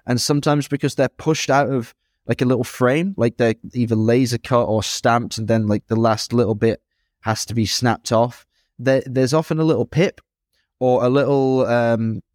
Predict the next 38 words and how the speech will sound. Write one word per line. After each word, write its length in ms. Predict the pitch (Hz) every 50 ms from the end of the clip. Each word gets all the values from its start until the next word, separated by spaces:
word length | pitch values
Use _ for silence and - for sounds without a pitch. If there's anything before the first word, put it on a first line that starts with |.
| _ -
confluence 540 | - - 139 139 143 - 165 160 156 143 -
of 80 | 135 127
material 560 | 123 123 - - - 147 151 151 156 160 147
towards 380 | - - 123 120 120 120 117 113
one 280 | 117 127 135 135 135
side 460 | 127 - - - 123 123 135 143 135
where 180 | 127 123 113 113
it's 120 | 92 -
been 160 | - 120 113 107
pulled 340 | - - 127 127 135 127 -
from 180 | - 120 117
its 160 | 117 87 - 120
original 400 | 110 117 117 113 - 117 113 101
frame. 360 | - - 123 123 131 139 - _ _ _ _ _ _ -
I 60 | -
hate 320 | - 143 147 175 175 - 110
it. 160 | 92 78 _ -
I 80 | - - -
absolutely 720 | - 165 170 165 160 - - 156 147 147 147 202 - 131 123
hate 200 | 127 127 127 98
it. 140 | 107 90
Once 220 | 110 127 127 117 -
I 60 | 123
see 280 | - - - 151 151 151
it, 60 | -
I 80 | 135
can't 320 | - - - 131 127 127 90
unsee 480 | 131 131 120 - - - 127 123 123
it, 80 | 113 -
and 120 | 117 113
it 60 | 113 92
annoys 320 | 110 113 117 117 117 110
the 100 | - 101
hell 180 | 113 123 139 139
out 100 | 117 113
of 60 | 107
me. 120 | 110 -
And 220 | - 135 131 127